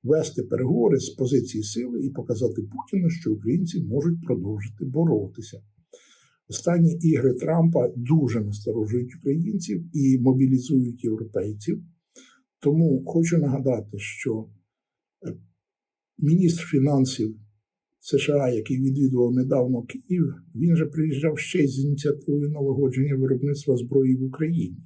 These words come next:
Але судячи із поведінки трампівського оточення, і постійних випадів, зокрема, з, з боку спікера Джонсона чи сина Трампа на адресу як не Зеленського, то України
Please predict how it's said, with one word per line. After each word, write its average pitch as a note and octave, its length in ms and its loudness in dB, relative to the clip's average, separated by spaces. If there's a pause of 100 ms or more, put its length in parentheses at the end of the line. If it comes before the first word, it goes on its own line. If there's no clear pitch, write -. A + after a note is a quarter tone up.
(760)
Але D3 180 2
судячи F3+ 520 -2
із - 560 -6 (120)
поведінки C#3+ 800 0 (480)
трампівського C#3 680 0
оточення, C3+ 680 -6 (600)
і C3 40 -2
постійних C3+ 600 0
випадів, A#2 440 0
зокрема, A#2 580 -4 (300)
з, - 360 -10
з G#2 140 -8
боку A#2+ 360 -2
спікера - 540 -4
Джонсона C#3 640 -2 (640)
чи C3 360 -2
сина E3+ 680 0 (480)
Трампа C3 680 0 (360)
на C3 260 4
адресу B2+ 580 0
як - 180 0
не B2+ 140 2
Зеленського, B2+ 580 0
то - 160 -2
України C#3 600 0